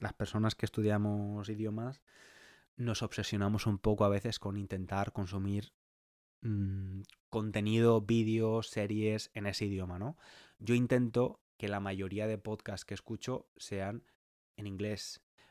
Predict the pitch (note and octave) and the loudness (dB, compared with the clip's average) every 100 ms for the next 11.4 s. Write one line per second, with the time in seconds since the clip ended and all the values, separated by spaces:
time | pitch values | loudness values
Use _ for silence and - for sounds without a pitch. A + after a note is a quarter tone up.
0 | - - A#2+ C3+ D#3+ D3 D3 D3 C#3 A#2 | -4 2 2 2 0 2 4 4 2 0
1 | A2 B2 C3+ B2+ - - - A2+ A2 G2+ | 0 -2 -2 -4 -4 -10 -8 -4 -4 -4
2 | G#2+ - C3 A#2+ - A#2 A2 _ A#2 A2+ | -6 -8 -10 -10 -8 -6 -6 _ -8 -8
3 | - A#2+ - A2 G#2+ G#2 - G#2+ G2 F#2+ | -8 -8 -6 -4 -2 0 -2 -2 -2 -2
4 | F#2+ G#2+ A2 A2 - A2 G#2 G#2 - A2 | 0 2 4 2 0 -2 -2 -4 -2 0
5 | A2 - - - - - G#2 G2 - A#2 | 0 -2 -14 -20 -20 -8 -6 -4 -4 -4
6 | - G#2+ G2+ G#2 C3 - _ _ _ _ | -6 -2 0 0 0 -10 _ _ _ _
7 | - G#2+ F#2+ F#2 F#2 F2 - _ _ G2+ | -10 -6 -4 -4 -6 -8 -14 _ _ -14
8 | F#2 F2+ F2+ F#2 F2+ - A2+ - A#2+ G#2+ | -10 -10 -10 -12 -12 -12 -12 -2 0 2
9 | A2 G#2 G2 - F2+ E2+ - _ _ _ | 2 2 -2 -4 -10 -10 -14 _ _ _
10 | _ - G2+ G2+ G2 F#2+ G2+ G2 G#2+ A#2 | _ -12 -10 -8 -8 -8 -6 -2 2 6
11 | A#2 A#2 A2 | 8 8 4